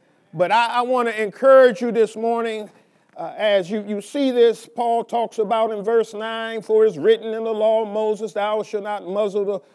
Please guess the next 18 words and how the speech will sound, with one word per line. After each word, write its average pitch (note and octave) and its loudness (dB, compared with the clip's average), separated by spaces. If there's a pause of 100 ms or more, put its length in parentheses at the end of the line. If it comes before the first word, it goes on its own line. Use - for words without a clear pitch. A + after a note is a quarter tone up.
(120)
the F3 -10
mouth G#3 -2
of G3+ -2
the F3+ -4
ox F3+ -4
that E3 -4
treadeth G3+ -6
out F3+ -4
the E3 -8
corn." D#3 -8
You'll F#3+ -4
find G#3 -8
that G3 0
in F#3 -10
the F#3 -8
Old G3+ 0 (480)
Testament. B2+ -6
Amen. F3 -4